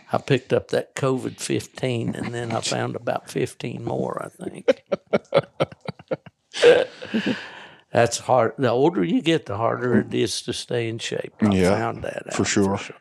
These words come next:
Speaker 1: But, uh, that's all my fault. I haven't made any serious attempt to try to exercise and all. But I do know, I, just like today out there,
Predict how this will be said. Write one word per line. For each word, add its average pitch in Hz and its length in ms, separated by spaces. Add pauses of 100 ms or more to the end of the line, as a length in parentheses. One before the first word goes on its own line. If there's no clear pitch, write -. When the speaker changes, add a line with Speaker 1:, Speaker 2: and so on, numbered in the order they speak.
(500)
Speaker 1:
But, 139 220
uh, 117 240
that's 131 320
all 107 180
my 101 200
fault. - 420
I 104 180
haven't 107 300
made 104 320
any 107 460 (520)
serious 113 520
attempt 117 560
to - 80
try 50 340
to - 200 (460)
exercise 113 800
and 107 100
all. 104 120
But - 140 (320)
I 139 100
do 160 240
know, 160 420
I, 113 360
just 127 240
like 131 200
today 120 540 (380)
out 110 260
there, 104 380